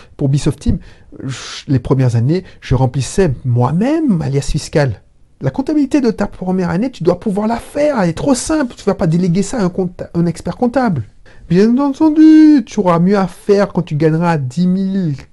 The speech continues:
euros par mois, mais au début, au moins les six premiers mois, c'est hyper important de faire tes saisies, euh, comptables toi-même, des écritures comptables toi-même. Tu dois savoir publier, par exemple, un post Facebook ou un, un, un, un article sur ton blog WordPress.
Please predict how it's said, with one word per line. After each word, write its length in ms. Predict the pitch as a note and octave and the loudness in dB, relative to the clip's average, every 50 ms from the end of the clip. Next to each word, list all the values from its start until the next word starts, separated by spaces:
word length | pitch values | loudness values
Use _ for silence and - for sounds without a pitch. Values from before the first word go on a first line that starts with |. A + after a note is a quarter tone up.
| - - A#3+ | -18 -10 -4
euros 300 | D#3+ E3 D#3+ D#3+ E3 D#3+ | -2 -2 0 0 -2 -2
par 220 | - F3 D#3 D3 | -2 -4 -4 -2
mois, 320 | D#3 E3 F3 F3 F3 E3+ E3 | -2 -2 0 0 -2 -2 -2
mais 120 | D#3 D3 | -2 -2
au 100 | C#3+ D3 | 0 -2
début, 520 | C#3 B2+ D#3+ F3 D#3+ E3 A3 C4 B3+ A#3+ - - - - - - - | -2 0 0 0 0 2 4 4 4 2 0 -8 -20 -20 -20 -16 -2
au 120 | - F3+ | 2 2
moins 220 | F3+ G3 A3 A#3+ G#3 | 4 4 4 2 2
les 100 | D#3 D3 | 0 -2
six 240 | - - - C#4+ | -2 -4 0 0
premiers 320 | A3+ - - G#3+ G3 G3 G3 | 0 2 2 0 2 2 0
mois, 260 | G3 G3+ A#3+ C4 A#3 - - - - | 0 0 0 -2 -4 -6 -10 -20 -20
c'est 400 | - - - - - - - - - C4+ | -20 -16 -14 -8 -2 -2 -2 -2 0 0
hyper 300 | D4 B3 B3 C4 B3+ A#3+ | 0 0 2 4 4 4
important 520 | B3 A#3+ C#4 C4 - - D4+ D#4 D4+ D4 | 4 2 0 -2 -2 -2 -2 -2 0 0
de 80 | A3 G#3 | -2 -2
faire 220 | F#3 - G3 F3+ | -2 -2 -6 -4
tes 240 | - F3+ E3 E3 D#3+ | 0 0 0 0 0
saisies, 420 | D#3 - - G3 E3+ D#3+ F3+ G#3 | -2 -2 -2 0 0 0 0 0
euh, 380 | G3+ F#3 E3+ D#3+ D#3+ D3 C3+ - | -2 -2 -2 -4 -6 -6 -8 -4
comptables 380 | - F#3 F3 - G#3 F#3 D3+ | -4 -4 -2 0 -2 -2 -2
toi-même, 360 | - - F3+ E3+ F3+ F#3 F3 D#3 | -2 -4 -2 -2 -2 -2 -2 -2
des 220 | D3 D3 C#3 D#3+ | -2 -2 -4 -6
écritures 340 | - - F3 D#3+ - E3+ - | -6 -6 -6 -4 -4 -6 -6
comptables 260 | - E3 - E3+ D#3+ | -6 -6 -4 -4 -2
toi-même. 360 | - F#3 F3+ F3+ F3+ D#3 B2 - - - _ _ _ _ _ _ | -2 -2 -2 0 -2 -2 -4 -8 -12 -18 _ _ _ _ _ _
Tu 120 | - A3+ | -8 -6
dois 140 | G#3+ C#4+ C#4 | -2 -2 -2
savoir 380 | - - A#3+ F3 D#3+ A#3+ A#3+ | 0 0 0 2 2 0 -2
publier, 500 | A#3+ - - A#3+ F#3 F3 E3+ E3 A3 D4+ | -2 0 0 2 2 4 2 2 2 0
par 200 | - - B3 F#3 | 0 -2 -2 -2
exemple, 320 | E3+ E3 - C#4 A#3 A3 F#3 | -2 -2 -2 -2 0 0 -2
un 40 | D#3 | -2
post 380 | - - F3 - - - - - | 0 -2 -4 -4 -4 -12 -10 -4
Facebook 640 | - D#3+ D3 C#3+ D3+ A3+ D#4 D#4 - - - - - - - - - | -2 -2 0 0 2 4 4 4 4 0 -10 -20 -20 -20 -20 -10 0
ou 220 | - F3 E3+ D#3+ - - - - - | 2 2 2 2 0 -6 -16 -6 0
un, 300 | F#3 F3+ E3+ E3 E3 D#3+ - - | 2 4 4 2 0 -2 -4 -2
un, 160 | E3 D#3+ D#3+ D#3+ - - | 0 0 0 -2 -6 -4
un, 440 | - D#3+ D#3 D3+ D3+ D3+ D3 D3 - - - - - - - - | -2 0 0 2 0 0 0 -2 -4 -8 -14 -20 -20 -12 -2 0
un 140 | D3+ D3+ | 2 2
article 300 | D#3+ - - - C#4 C4 | 2 0 0 -2 -2 0
sur 160 | - - E3 - | 2 0 0 2
ton 100 | D#3 C#3+ | 2 2
blog 400 | C#3 B2+ E3 A3 D4 E4 G#3+ D3 | 4 4 4 4 4 2 2 2
WordPress. 720 | D3+ D#3 F3+ G#3 - - E4+ F#4 E4 B3+ - - - - | 4 4 4 2 2 0 0 0 0 0 -2 -8 -10 -12